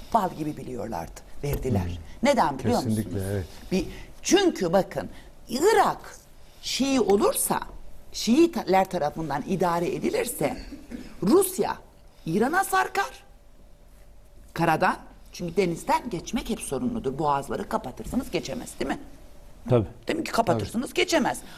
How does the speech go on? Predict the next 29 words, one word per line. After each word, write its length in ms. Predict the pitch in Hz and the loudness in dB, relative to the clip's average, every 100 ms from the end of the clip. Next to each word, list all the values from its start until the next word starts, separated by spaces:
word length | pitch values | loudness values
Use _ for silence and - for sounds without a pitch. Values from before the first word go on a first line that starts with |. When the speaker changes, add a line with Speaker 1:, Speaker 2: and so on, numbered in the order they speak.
| - - | -10 -4
Speaker 1:
Ama 240 | 160 165 - | 0 0 -2
karadan 500 | 143 147 143 240 311 | -4 0 4 4 4
sarkmak 580 | - 165 - 208 240 - | 0 -10 -6 -4 -4 -4
çok 140 | - - | -10 -6
önemli 400 | 135 113 120 110 | -4 -2 -2 -4
bir 80 | - | -6
e-, 180 | - - | -10 -10
şey. 260 | - - - - - - 156 | -10 -10 -12 -16 -16 -4 0
Lojistik 520 | 147 131 - - - | 0 0 -4 -8 -4
olarak. 400 | 87 87 - - | -4 -2 -4 2
Speaker 3:
Tabii. 260 | 117 98 95 | 4 4 2
Speaker 1:
Yani 200 | 151 - | 0 0
askeri 440 | 143 - 165 170 | -2 0 -2 0
tarihçi 480 | 160 156 151 - - | 2 2 2 -10 -2
değilim 260 | 165 - | 0 4
ama 220 | 330 320 - - - | 4 4 -2 -10 -6
bu 100 | 190 | -4
kadar 360 | - 160 196 - | -2 4 4 4
bilirim. 280 | 220 302 233 | -2 -2 -2
Sizler 340 | - 165 - | 0 0 0
askerlik 520 | 165 - 190 190 - | -2 -2 -2 -2 -4
yaptınız. 420 | - - - - - - - - - | -8 -8 -10 -10 -12 -16 -16 -18 -16
Şimdi 320 | - 165 151 - - - - - - | -4 0 0 -2 -8 -12 -14 -12 0
yolunuzun 640 | 151 160 196 254 311 269 | 4 6 8 8 6 4
olması 520 | 233 180 180 185 247 | 6 4 2 0 2
başka, 340 | 262 320 - 370 571 - - - - | 2 2 0 -2 -2 -8 -16 -16 0
olmaması 560 | 202 175 147 147 165 156 | 2 4 0 -2 -4 -6
başka. 340 | 120 - - - - - | -8 -10 -12 -14 -16 -4
Rusya'nın 640 | 220 311 - 427 294 160 | -4 -2 0 2 2 0